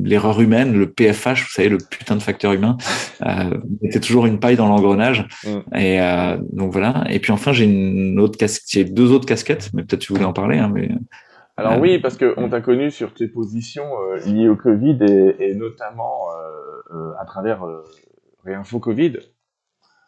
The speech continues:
Speaker 2: Donc si tu peux nous, nous expliquer, euh, quelle a été cette aventure
Speaker 1: Oui, alors,
Speaker 2: de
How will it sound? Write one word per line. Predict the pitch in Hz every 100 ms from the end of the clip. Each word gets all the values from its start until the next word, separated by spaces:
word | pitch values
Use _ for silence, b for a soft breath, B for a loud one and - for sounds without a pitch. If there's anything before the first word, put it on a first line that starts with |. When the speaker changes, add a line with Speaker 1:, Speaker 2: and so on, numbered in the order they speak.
| _ 98
Speaker 2:
Donc | 95
si | 101
tu | 98
peux | 101
nous, | 98 95 90
nous | 101 95
expliquer, | 92 - 90 120
euh, | 117 95 - 120 _ b b _
quelle | 113 104
a |
été | 101 117
cette | 110 101
aventure | 104 107 147
Speaker 1:
Oui, | 143
alors, |
Speaker 2:
de | 117